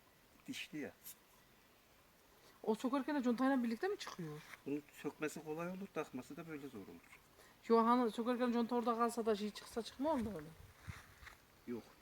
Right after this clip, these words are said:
Speaker 1: yan getiriyorsun çıkarırken de.
Speaker 2: O da
Speaker 1: Bunu
Speaker 2: şey, hep
Speaker 1: böyle
Speaker 2: birlikte.
Speaker 1: sökemezsiniz. Diş var bunda, şu dişler
Speaker 2: Ha,
Speaker 1: var.
Speaker 2: hep birlikte çıkıyor.
Speaker 1: Hafif yan getire getire sökün.
Speaker 2: Ben
Speaker 1: O zaman
Speaker 2: sökemez miyim? Yardım etsem ben sökemem herhalde, onu bilmiyorum.
Speaker 1: Sen beceremezsin.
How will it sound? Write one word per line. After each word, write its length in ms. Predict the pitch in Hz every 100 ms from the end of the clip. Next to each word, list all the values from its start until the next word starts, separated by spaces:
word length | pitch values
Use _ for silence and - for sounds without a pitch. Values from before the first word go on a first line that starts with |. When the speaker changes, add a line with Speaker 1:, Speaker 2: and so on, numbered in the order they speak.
| -
Speaker 1:
yan 180 | 127 123
getiriyorsun 420 | 120 - 104 -
çıkarırken 500 | - 113 110 123 113
de. 100 | 196 - - - - -
Speaker 2:
O 40 | -
da 60 |
Speaker 1:
Bunu 140 | 180 -
Speaker 2:
şey, 140 | 95
hep 80 | 120
Speaker 1:
böyle 160 | 147 147
Speaker 2:
birlikte. 240 | 165 143
Speaker 1:
sökemezsiniz. 520 | - 143 135 - 110 - - 127
Diş 240 | 131 -
var 100 | 107 98
bunda, 240 | 107 170 - -
şu 120 | -
dişler 300 | - - 233
Speaker 2:
Ha, 60 | 202
Speaker 1:
var. 140 | 202
Speaker 2:
hep 180 | 240 -
birlikte 320 | 233 214 - -
çıkıyor. 340 | - - 151 -
Speaker 1:
Hafif 320 | 127 - -
yan 200 | 135 151
getire 280 | 139 - 117
getire 280 | 104 - - - - - - -
sökün. 280 | - 185 - - - - - - - - -
Speaker 2:
Ben 60 |
Speaker 1:
O 20 | 202
zaman 160 | 226
Speaker 2:
sökemez 260 | 285 359 285
miyim? 200 | 208 196
Yardım 300 | 202 202 214
etsem 380 | 202 - 254 240
ben 160 | 196 196
sökemem 440 | - 190 214 240
herhalde, 320 | 170 151 143
onu 200 | 156 160
bilmiyorum. 460 | 165 180 208 170 160 -
Speaker 1:
Sen 140 | 135 135
beceremezsin. 500 | 135 139 127 -